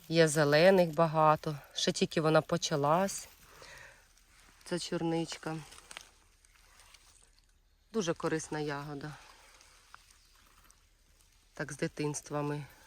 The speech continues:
в лісі, завжди з самого маленького ми ходили до лісу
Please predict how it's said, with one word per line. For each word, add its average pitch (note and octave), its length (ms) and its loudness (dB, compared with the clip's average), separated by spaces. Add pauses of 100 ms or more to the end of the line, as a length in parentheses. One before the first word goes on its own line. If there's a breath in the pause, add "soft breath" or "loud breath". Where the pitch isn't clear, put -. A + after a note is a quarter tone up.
(320 loud breath)
в - 20 -6
лісі, G3 480 0
завжди D3+ 440 -4
з - 40 -8
самого F#3 580 -2
маленького E3+ 720 -4 (640 loud breath)
ми E3 160 -2
ходили D#3 440 -4
до C#3+ 120 -4
лісу F3 460 -4